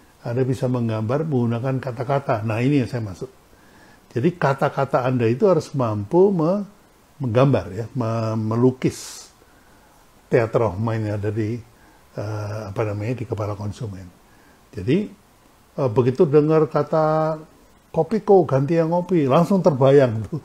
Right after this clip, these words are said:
ceritanya itu langsung nyangkut, ya. Jadi, ini, eh, penting, teman-teman. Jadi, eh, oleh karena itu,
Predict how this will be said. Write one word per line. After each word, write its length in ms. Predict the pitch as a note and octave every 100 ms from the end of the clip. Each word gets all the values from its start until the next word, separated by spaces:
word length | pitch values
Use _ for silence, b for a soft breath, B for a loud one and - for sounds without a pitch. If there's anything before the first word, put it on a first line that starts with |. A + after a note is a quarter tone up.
| B B
ceritanya 640 | - D3 C3 C#3+ C3+ C#3 C#3+
itu 80 | D#3+
langsung 320 | B2+ B2 B2+
nyangkut, 480 | A#2 G#2+ G2+ A2 G#2
ya. 80 | A#2 A2 B B B B B _
Jadi, 400 | - G#2+ C3 D3 C#3 - _ _ _ _
ini, 560 | C3+ A#2 B2+ F#3+ A3 A3
eh, 600 | C#3+ C#3 C#3 C3+ C#3 C#3 C#3 - _ _ _ _ _ -
penting, 320 | D3 C3 D3+
teman-teman. 480 | A#2 A2+ G#2+ G2 F#2 F#2+ _
Jadi, 400 | - G2+ B2 C#3+ D3 - _ _ b b b b b b -
eh, 160 | B2
oleh 160 | A#2+ B2+
karena 240 | B2 A#2+
itu, 320 | A#2+ E3+ B3+